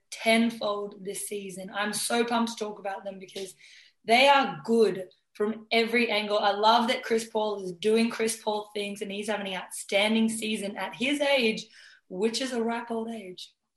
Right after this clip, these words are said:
Not really that old in normal people, but as far as basketball people, he's getting there. And, like, you got Devin as well, who seems to be able to score. He kind of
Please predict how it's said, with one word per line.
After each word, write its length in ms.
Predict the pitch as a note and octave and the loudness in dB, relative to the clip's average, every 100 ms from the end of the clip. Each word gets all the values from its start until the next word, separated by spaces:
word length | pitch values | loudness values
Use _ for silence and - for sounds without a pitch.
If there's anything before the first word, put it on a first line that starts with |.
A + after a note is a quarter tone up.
| _ G3+ | _ -6
Not 260 | G#3+ A#3+ | 0 0
really 200 | B3 B3 | 0 -2
that 180 | A#3+ A#3 | -2 0
old 240 | A#3 A3+ | 0 -2
in 240 | A3 A3 A3 | 0 -2 2
normal 260 | A#3 C4 | 2 2
people, 260 | C4+ C#4 G#3+ | 0 -2 0
but 140 | A3+ | -2
as 100 | G#3+ | -2
far 140 | - A3+ | 2 2
as 80 | A3+ | 4
basketball 400 | A3 A3 - A3 | 2 0 -2 -2
people, 560 | G#3+ G#3+ G3+ G3 - _ - _ _ _ _ - _ | -2 -2 -4 -4 -12 _ -20 _ _ _ _ -20 _
he's 140 | A3 G#3 | -8 2
getting 260 | A3+ A3 | 2 2
there. 240 | G3+ F3 F3 - - - _ - | -2 -4 -8 -18 -20 -20 _ 0
And, 180 | B3 B3+ | 2 4
like, 220 | A#3 G3+ - - _ | 4 4 0 -14 _
you 120 | A#3 | 0
got 280 | C4 A#3 F3 | 2 2 0
Devin 360 | G#3+ A3+ A3+ G#3+ | 4 4 4 -2
as 200 | G3 F#3+ | -4 -2
well, 300 | G#3 G3+ G3 | 0 0 -2
who 240 | F#3+ G#3 | -4 -4
seems 500 | F#3 - A3+ B3 B3+ | -4 -4 -2 0 -2
to 60 | B3 | 0
be 160 | A#3 | 2
able 140 | A3+ G#3+ | 2 0
to 80 | G#3 | -2
score. 380 | - G#3+ G#3 | -2 -2 0
He 160 | F#3+ G#3+ | 0 -4
kind 360 | - A3 A#3+ | -4 -2 2
of 120 | D4 | 2